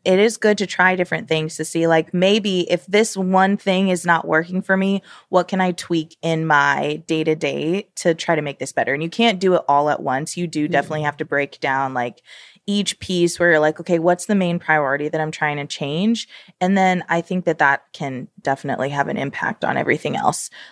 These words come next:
Speaker 1: Atomic Habits is a really good book
Speaker 2: Mm.
Speaker 1: to check out if you are kinda trying to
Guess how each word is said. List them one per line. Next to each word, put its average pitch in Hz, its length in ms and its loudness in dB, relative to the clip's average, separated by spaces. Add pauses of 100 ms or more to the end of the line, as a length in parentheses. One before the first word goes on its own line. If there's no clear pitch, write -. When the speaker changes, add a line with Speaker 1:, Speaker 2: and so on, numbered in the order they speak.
Speaker 1:
Atomic 202 420 0
Habits 175 540 0
is 175 260 0
a 165 80 0
really 170 260 2
good 170 280 -2
book 160 240 0
Speaker 2:
Mm. 131 60 -8
Speaker 1:
to 208 100 -6
check 208 260 -2
out 208 420 2
if 180 240 -2
you 175 220 0
are 151 320 2
kinda 180 300 -2
trying 175 320 -2
to 165 240 0